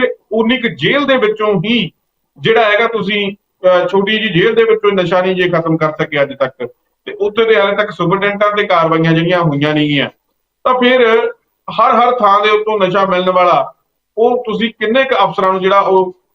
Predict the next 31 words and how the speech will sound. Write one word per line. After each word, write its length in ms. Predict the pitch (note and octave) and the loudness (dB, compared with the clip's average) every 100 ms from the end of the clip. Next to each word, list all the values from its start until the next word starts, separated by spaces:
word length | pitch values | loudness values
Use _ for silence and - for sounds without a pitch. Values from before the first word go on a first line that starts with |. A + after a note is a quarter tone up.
| _ D#3+ | _ -2
ਅਹ, 240 | E3+ E3+ | 0 -2
ਛਿੱਕੇ 280 | E3 E3+ F#3 | -4 -2 -2
ਟੰਗ 280 | E3+ D#3+ D#3 | 0 -2 0
ਦੋਗੇ? 360 | D#3+ E3+ D#3 | 0 2 0
ਲੋਕ 320 | G3 F#3 F3+ G#3 | 0 0 0 -4
ਤਾਂ 80 | |
ਕਹਿਣਗੇ 420 | G#3 A3 B3 A3+ F#3 F#3+ _ _ - | -2 0 0 0 -2 -4 _ _ -8
ਕਿ 60 | G3 | -2
ਭਾਈ 220 | G#3 G3+ | 0 2
ਆਹ 260 | G3+ A3 | 2 0
ਨਸ਼ਾ 220 | G3 F#3 F3+ | 0 0 0
ਮਿਲ 160 | F3 | 0
ਗਿਆ, 140 | F3 F#3+ | 2 2
ਉਹ 160 | G3+ | 2
ਨਸ਼ਾ 200 | E3 F3 | 0 0
ਮਿਲ 160 | D#3+ D#3 | 0 -2
ਗਿਆ। 160 | D#3+ | -2
ਠੀਕ 260 | D#3+ F3 F#3+ | -2 -2 0
ਆ, 160 | A#3 G3 | 0 0
ਅਫਸਰਾਂ 340 | - G3 G3 | -2 -2 0
ਦਾ 140 | G3 | 0
ਸਹਿਯੋਗ 560 | F#3 E3 D#3+ C#3+ F#3 G3+ G#3+ _ _ _ - | 0 0 0 0 0 0 -8 _ _ _ -2
ਚਾਹੀਦਾ 380 | D3+ D#3+ F#3 G#3+ | 0 2 2 2
ਹੈ, 60 | |
ਅਫਸਰਾਂ 340 | G3+ F#3 F#3 F3+ | 2 2 0 0
ਨੂੰ 120 | F3+ | 0
ਤਾੜਨਾ 460 | E3+ D#3+ F3+ G3 F#3 | 2 2 2 0 0
ਵੀ 200 | F#3 A3+ | 0 -2
ਜ਼ਰੂਰੀ 420 | F3 C#3+ B2 A#2+ | 0 0 0 0
ਹੈ, 180 | D#3+ - _ _ _ - | -2 -2 _ _ _ -4
ਪਰ 260 | A#3 A#3+ | 0 0